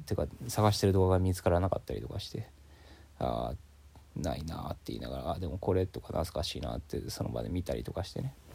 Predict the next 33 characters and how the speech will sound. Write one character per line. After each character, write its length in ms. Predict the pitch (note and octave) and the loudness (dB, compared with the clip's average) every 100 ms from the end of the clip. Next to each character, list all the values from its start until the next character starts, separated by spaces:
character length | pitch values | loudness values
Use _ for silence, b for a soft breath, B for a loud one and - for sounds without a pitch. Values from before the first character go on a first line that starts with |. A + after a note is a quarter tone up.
| B B B B - - | B B B B -10 -4
う 40 | |
ん、 120 | F#2 | 0
で、 100 | F2 | 0
結 240 | F2+ A#2 - | 2 2 2
局、 220 | A#2 A2+ | 0 4
ま 320 | G2+ B1+ G#1+ | 4 2 -4
あ、 40 | - - - - - - - | -12 -20 -20 -20 -20 -20 -10
そ 100 | - | -8
の、 300 | A#1+ A#1+ - - - - - - - - - - - - - - - | -6 -6 -10 -16 -20 -20 -20 -20 -20 -20 -20 -20 -20 -20 -20 -20 -6
決 120 | - | 0
ま 80 | F2 | 0
っ 60 | D2 - | -2 -4
た 100 | A1+ | -6
ん 60 | |
で 80 | - | -6
す 80 | - | -8
け 60 | |
ど、 80 | - | -8
決 100 | - | -4
ま 80 | F#2 | -4
っ 40 | |
て 120 | F#2 - | -4 -6
遅 180 | F2+ | -2
れ 120 | E2+ C#2 | -2 0
た 160 | - | -4
ん 20 | |
で 100 | - | -6
す 120 | - - | -8 -8
け 100 | - | -8
ど 80 | |
も、 180 | - C3+ - B B B B B B - - - | -6 -8 -12 B B B B B B -20 -20 -10
は 220 | - | -4
い。 80 | F2 | -4